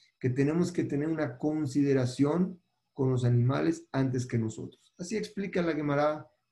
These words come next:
en Berajot. Pero el Rambam, ¿qué hace el Rambam? El Rambam dice algo muy bonito. Sobre esta Gemara, él agarra otro pasuk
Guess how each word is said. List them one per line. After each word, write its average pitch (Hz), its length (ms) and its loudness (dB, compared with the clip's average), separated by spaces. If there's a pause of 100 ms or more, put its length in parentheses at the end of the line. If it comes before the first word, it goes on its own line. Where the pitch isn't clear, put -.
(120)
en 139 260 2
Berajot. 120 420 0 (640)
Pero 147 220 4
el 160 80 4
Rambam, 185 720 4 (1040)
¿qué 170 140 0
hace 180 220 4
el 143 80 2
Rambam? 127 500 0 (480)
El 156 180 2
Rambam 196 680 0 (1160)
dice 165 400 2
algo 160 220 4
muy 156 160 -2
bonito. 131 460 -2 (400)
Sobre 151 400 0
esta 226 240 2
Gemara, 143 560 0 (380)
él 170 220 0
agarra 165 600 0
otro 180 360 0
pasuk 147 540 -4